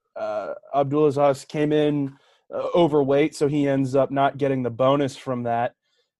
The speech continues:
Uh, but it was, it was a really good fight between two guys that, uh, just threw a lot of strikes, landed a lot of strikes.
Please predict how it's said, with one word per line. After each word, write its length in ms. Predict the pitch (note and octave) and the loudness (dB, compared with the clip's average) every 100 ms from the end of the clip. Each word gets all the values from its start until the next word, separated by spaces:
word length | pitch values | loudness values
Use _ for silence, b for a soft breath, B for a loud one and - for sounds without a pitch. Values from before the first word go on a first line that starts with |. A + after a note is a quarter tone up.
| - | -2
Uh, 600 | C#3 C3+ C3 C3 B2+ B2 A#2+ _ _ - | 2 6 6 6 6 4 0 _ _ -14
but 340 | C#3 D3+ D3+ - - | 0 4 4 2 -8
it 160 | D#3 | -4
was, 380 | D#3+ E3 D#3 C#3 | 0 0 0 -6
it 120 | E3+ D#3+ | -4 -2
was 140 | D3 | 0
a 60 | D3+ | -2
really 400 | C3 E3+ F3+ E3 | 0 2 4 2
good 280 | C#3+ D#3 | 2 0
fight 300 | C3+ C#3 D#3 | 2 2 2
between 360 | D3+ C3 D3+ C#3+ | 0 -6 -4 -4
two 180 | C3+ D3 | -4 -2
guys 500 | C#3 C3+ C#3+ D3 B2+ | 2 4 4 2 -2
that, 260 | B2+ C3 - _ _ _ D3+ | 0 0 -2 _ _ _ -12
uh, 240 | G#2 G#2 C#3 | -12 -12 -12
just 260 | C#3+ C3+ | -12 -8
threw 180 | D3 D#3 | -2 0
a 40 | |
lot 200 | C#3+ C#3+ | 4 4
of 60 | D3+ | 2
strikes, 400 | - C#3+ D3 C#3+ | 0 2 2 2
landed 360 | C3 C#3+ D3+ C#3 | -2 -2 0 2
a 60 | |
lot 220 | C3+ C3+ | 2 2
of 80 | B2+ | 2
strikes. 640 | - - B2+ C3 C3+ - | -4 -4 -2 -2 -4 -20